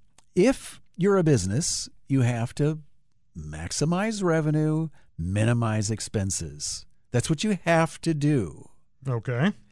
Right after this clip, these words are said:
Speaker 1: Unless there are arbitrary consequences for bad behavior, like fraud laws. Everybody pretty much goes, I mean, because if it's, if it, if you're not throwing some regulations on these people,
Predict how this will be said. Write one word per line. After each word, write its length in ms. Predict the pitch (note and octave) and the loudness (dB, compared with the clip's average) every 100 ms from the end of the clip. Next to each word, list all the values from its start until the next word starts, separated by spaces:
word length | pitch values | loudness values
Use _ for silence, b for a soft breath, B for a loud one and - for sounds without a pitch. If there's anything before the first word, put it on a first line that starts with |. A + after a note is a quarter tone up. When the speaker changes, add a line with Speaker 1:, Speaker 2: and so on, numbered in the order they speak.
| _ _ _ | _ _ _
Speaker 1:
Unless 840 | - D#3 D3 G3 C#4+ - - - - - _ _ - | 2 4 6 4 2 0 -2 -4 -10 -20 _ _ -6
there 480 | C3 D#3 D#3 D#3 C3+ | 2 4 4 2 0
are 320 | C3 B2+ E3 | 0 0 -2
arbitrary 600 | A#2 G2 A#2 C3 B2+ F3 | -4 -4 -2 0 0 0
consequences 1000 | G#3 B3+ C#4+ D4 A#3 C#3 F#2+ D#2+ - - - | -2 -2 -4 -2 -2 -2 -4 -6 -10 -12 -6
for 200 | - G#3+ | 0 0
bad 420 | C#3 G2+ G2+ G2+ | 2 0 -2 0
behavior, 720 | B2+ C#3 F3+ F#3 A#2+ D2+ C#2+ b b b | 2 4 4 4 0 -4 -12 b b b
like 200 | A#3+ - | -2 0
fraud 340 | - C3 G#2 | 2 4 4
laws. 600 | F#2+ E2 C3+ C4+ - - - - | 0 -2 -2 -2 -8 -14 -20 -10
Everybody 540 | - B2+ A#2 B2 G#2+ G2 | -4 0 0 2 0 -2
pretty 260 | - G#2 | -2 -2
much 280 | G2 F2+ F#2 | -2 -4 -6
goes, 260 | F#2+ F2+ F2 F#2 b - | -6 -8 -8 -12 b 2
I 60 | |
mean, 240 | A3+ A3+ D#3+ - | 4 4 0 -2
because 300 | A3+ A#3 G#3 | 4 4 4
if 120 | F#3 | 4
it's, 300 | G3+ - D3 b b b | 2 0 -6 b b b
if 120 | F#3+ | 2
it, 180 | G#3+ A3 | 2 4
if 120 | D#3 | 4
you're 100 | F#3+ | 4
not 680 | E3 F#3 B3+ C#4+ A#3 - - - - _ _ _ _ _ _ _ E3+ - | 4 6 6 4 2 -6 -14 -20 -20 _ _ _ _ _ _ _ -20 -6
throwing 300 | F3 E3+ D3 | 2 4 4
some 140 | C#3+ | 4
regulations 560 | C3 A2 G#2 F#2 G#2 F#2+ | 4 2 0 -2 -2 -2
on 100 | F2 | -2
these 160 | F2 | -4
people, 480 | - F2+ - G#2 D3 | -4 -6 -4 -6 -6